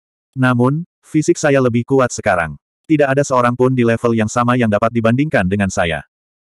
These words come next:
Di bawah setengah langkah, saya yakin tidak ada yang memiliki fisik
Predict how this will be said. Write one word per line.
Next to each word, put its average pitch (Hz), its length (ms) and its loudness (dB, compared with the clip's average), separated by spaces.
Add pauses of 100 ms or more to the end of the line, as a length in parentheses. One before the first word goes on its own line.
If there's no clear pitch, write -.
Di 147 160 -4
bawah 135 240 4
setengah 131 320 -2
langkah, 120 400 0 (160)
saya 135 320 0
yakin 135 240 0
tidak 117 240 0
ada 117 80 2
yang 117 160 2
memiliki 104 400 0
fisik 131 240 -2